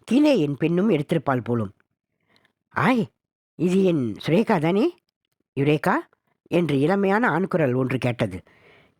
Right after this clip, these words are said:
"யார் குரல்?" "நம் காதலை வளர்க்க எனக்கு உதவியா இருந்த எங்க வீட்டு சமயக்காரன்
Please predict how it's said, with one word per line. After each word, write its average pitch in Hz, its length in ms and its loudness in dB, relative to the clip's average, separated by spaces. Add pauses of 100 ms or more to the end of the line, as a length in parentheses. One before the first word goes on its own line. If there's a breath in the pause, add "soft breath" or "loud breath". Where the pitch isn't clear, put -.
"யார் 180 260 -2
குரல்?" 220 320 0 (680 soft breath)
"நம் 147 260 -2
காதலை 165 400 0
வளர்க்க 151 460 -2 (240 loud breath)
எனக்கு 156 400 0
உதவியா 202 300 0
இருந்த 165 300 0
எங்க 147 180 0
வீட்டு 175 180 -2
சமயக்காரன் 170 680 -2